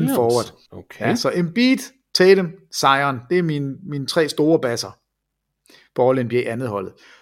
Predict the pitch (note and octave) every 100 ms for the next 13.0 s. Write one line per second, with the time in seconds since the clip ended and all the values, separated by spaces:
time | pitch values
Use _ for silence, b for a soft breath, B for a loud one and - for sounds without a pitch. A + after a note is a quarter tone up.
0 | b G3 C4 A3+ G#3 E3 F3+ - D#3+ D#3+
1 | C#3+ B2 A#2+ _ _ _ _ _ _ _
2 | _ - D3+ G3+ G3+ F3+ E3+ G3+ B3+ A#3+
3 | F3+ D#3+ F3 D#3+ D3+ D#3 C#3+ B2 A#2 B2+
4 | - B2 A2+ D#3 D3 C3 C3+ B2+ B2 C#3
5 | - A#2 A2 G#2 G2+ F#2+ G2 _ A2 -
6 | A#2+ A2+ C3+ B2 A#2+ G#2+ G#2+ G#2 b -
7 | E3+ D3 A#2+ B2 B2 A2+ A#2 A#2 A2+ G#2+
8 | A#2 B2+ C#3 A#2 C#3+ C#3 B B B B
9 | - C#3 D#3 - D#3+ C#3 C3 A#2+ A2+ _
10 | D3+ - D#3+ - B2 B2 A#2+ G#2+ A2 G2+
11 | G#2+ A2 - G#2 G#2 G2+ G#2+ - F#2+ B2
12 | - C#3 D3+ D3 A#2+ C#3 C#3 B2 B2+ B2